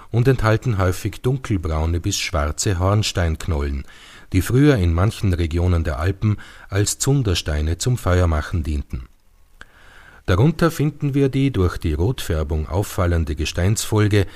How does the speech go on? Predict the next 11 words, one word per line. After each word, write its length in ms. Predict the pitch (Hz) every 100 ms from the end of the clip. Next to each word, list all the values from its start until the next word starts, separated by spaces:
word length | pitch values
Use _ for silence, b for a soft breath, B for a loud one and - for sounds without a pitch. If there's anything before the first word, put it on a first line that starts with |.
| B B B
des 180 | 135 -
alpinen 680 | 113 120 - 92 90 90 90
Verrucano-Buntsandsteins. 1800 | - 92 110 - 98 104 95 90 117 113 - 95 80 - - 69 60 - - B B B B B 156
Diese 220 | 170 139
Formation 760 | 101 92 92 - 95 135 151
bildet 500 | 117 107 95 90 -
die 80 | 82
Basis 560 | 82 78 98 - 107 -
der 120 | 98
nördlichen 600 | 85 82 85 95 117 107
Kalkalpen 840 | - 95 101 85 80 78 - 71